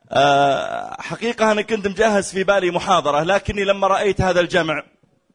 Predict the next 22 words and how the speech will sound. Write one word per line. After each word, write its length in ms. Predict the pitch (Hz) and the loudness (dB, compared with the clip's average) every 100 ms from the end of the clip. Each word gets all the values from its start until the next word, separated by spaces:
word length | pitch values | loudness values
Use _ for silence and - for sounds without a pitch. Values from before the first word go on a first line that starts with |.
| _ _ _ _ | _ _ _ _
يعني 220 | 143 170 | -2 -2
حتى 280 | 160 190 190 | 0 0 2
لم 160 | 196 185 | 2 0
أستطع 460 | 180 185 170 156 | -2 -2 -2 -2
أن 60 | 165 | 0
أبقى 360 | 185 - 170 | -2 0 0
جالساً، 560 | 151 180 170 156 180 175 - _ _ _ - | 2 0 0 0 0 -2 -8 _ _ _ -6
لأني 360 | 143 202 226 226 | 0 2 2 0
أريد 320 | 220 226 - | 2 0 0
أن 140 | 214 | 0
أرى 200 | 214 208 | 4 4
الجميع، 420 | 196 156 156 113 - _ - | 2 0 -2 -4 -12 _ -4
أريد 340 | 160 220 190 | 0 0 0
والله 460 | 202 202 214 208 190 | 0 4 4 2 0
أن 100 | 185 | -2
تعانق 480 | 196 202 202 190 185 | 0 0 0 0 0
عيني 420 | 170 202 202 202 | 2 0 0 0
أعينكم 460 | 180 190 147 - 123 _ _ _ _ _ | 2 0 -2 -8 -18 _ _ _ _ _
وأن 200 | 127 180 | -2 0
يتصل 500 | 202 202 220 208 208 | 0 0 0 0 2
قلبي 420 | 196 214 220 208 | 2 2 0 0
بقلوبكم. 640 | 208 214 214 196 147 117 | 0 2 4 2 0 -8